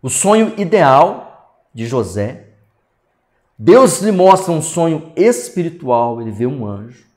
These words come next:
e então ele passa a viver um propósito que é maior do que o seu sonho pessoal, que é o propósito de Deus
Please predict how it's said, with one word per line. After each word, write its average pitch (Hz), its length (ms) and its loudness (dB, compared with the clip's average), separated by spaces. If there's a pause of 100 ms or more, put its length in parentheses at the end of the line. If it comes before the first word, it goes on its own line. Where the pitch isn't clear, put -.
(640)
e 135 120 -4
então 151 280 -2
ele 143 100 -2
passa 139 440 -4
a - 20 -6
viver 120 420 -8
um 139 220 -12 (140)
propósito 123 1120 -4 (680)
que 143 220 -4
é 135 80 0
maior 160 680 6
do 196 120 -4
que - 140 -6
o 175 80 -2
seu 185 360 -6
sonho 156 440 -8
pessoal, 135 1200 -2 (580)
que 143 120 0
é 139 60 4
o 147 80 2
propósito 139 1080 -6 (300)
de 113 120 -14
Deus 131 800 -6